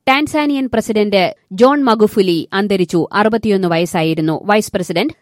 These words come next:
സാമിയ സുലുഹു ഹസനാണ് മരണവിവരം പുറത്തുവിട്ടത്. രാജ്യത്ത് പതിനാല് ദിവസത്തെ ഔദ്യോഗിക ദുഃഖാചരണം പ്രഖ്യാപിച്ചിട്ടുണ്ട്. ഏറെ നാളായി ആരോഗ്യനില മോശമായിരുന്ന അദ്ദേഹത്തിന് ഹൃദ്രോഗവും ഉണ്ടായിരുന്നുവെന്നാണ് വിവരം.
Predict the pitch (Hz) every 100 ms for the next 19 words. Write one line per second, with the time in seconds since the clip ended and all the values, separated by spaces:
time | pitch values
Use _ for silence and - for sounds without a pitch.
0 | - - 269 285 294 285 277 - - 240
1 | 247 254 269 226 214 233 214 170 160 190
2 | 214 226 208 180 190 254 196 170 170 156
3 | 160 170 - - 226 226 220 214 214 214
4 | 247 240 233 202 202 185 185 170 185 202
5 | 196 208 190 185 233 214 190 214 190 180
6 | 170 165 175 185 180 165 170 165 160 175
7 | - 240 262 277 233 220 208 196 180 185
8 | 226 240 220 214 196 185 196 240 214 190
9 | 180 175 160 175 175 170 165 170 285 226
10 | 233 233 247 226 214 208 196 196 208 220
11 | 214 208 196 170 160 156 233 196 170 170